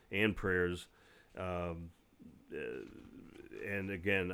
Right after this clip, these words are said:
it's gonna take some time to work off this, this, uh, this oversupply. And again, I don't own any, uh, oil E T Fs, and I wouldn't touch 'em for right now. But I'm fascinated by how,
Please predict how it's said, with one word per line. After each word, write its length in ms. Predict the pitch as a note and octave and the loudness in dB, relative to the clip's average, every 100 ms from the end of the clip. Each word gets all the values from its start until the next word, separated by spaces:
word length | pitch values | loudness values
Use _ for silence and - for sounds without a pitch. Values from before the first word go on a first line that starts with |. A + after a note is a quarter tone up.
| F2 | -2
it's 160 | G2+ F2+ | -2 0
gonna 180 | A#2 G#2 | 2 2
take 220 | A2+ G2+ | 2 0
some 160 | G#2+ F2+ | -2 -2
time 320 | G2+ G2 F2+ | 0 0 0
to 100 | F#2 | -2
work 320 | F#2 F#2 - | 0 -2 -2
off 240 | F#2 E2 | -4 -4
this, 300 | F#2 F2 - F#2 | -6 -10 -10 -10
this, 260 | F#2 E2 - | -10 -10 -10
uh, 240 | F2+ F2 E2+ | -6 -6 -6
this 180 | F2+ F2 | -6 -4
oversupply. 760 | F#2 E2 - E2 F#2+ F2+ F2 - - - - | -6 -6 -8 -6 -2 0 0 -4 -14 -20 -8
And 140 | F2+ | -4
again, 380 | F2+ F#2 F2+ F2 - | 0 2 2 0 -4
I 80 | F2 | -2
don't 220 | F#2+ F2+ | -2 -2
own 180 | F#2 F#2 | -2 -2
any, 360 | F2+ F2 F2 F2 F2 | -2 -2 -6 -8 -8
uh, 320 | F#2+ D2 - | -8 -8 -4
oil 260 | F#2+ G2 | -2 0
E 60 | F#2 | -2
T 260 | D#2+ F2+ F2 | -4 -6 -4
Fs, 280 | F2 - | -6 -6
and 80 | F2+ | -8
I 60 | F2 | -6
wouldn't 260 | F2+ E2 | -6 -6
touch 260 | - F2+ - | -8 -10 -8
'em 80 | F2 | -8
for 160 | - | -6
right 220 | F2 E2+ E2 | -4 -2 -2
now. 340 | F#2 F2+ E2+ - - - - _ | -2 0 -2 -8 -20 -20 -20 _
But 240 | D#2 F2+ | -4 -2
I'm 160 | E2+ E2 | 0 -4
fascinated 960 | - - G#2 G2 G2 F2+ F2+ E2+ E2+ D#2+ | -6 -4 -2 0 -4 -6 -6 -4 -6 -6
by 220 | F2 D#2+ | -4 -4
how, 520 | E2 F2+ E2+ E2 D#2+ | -4 -2 -2 -4 -6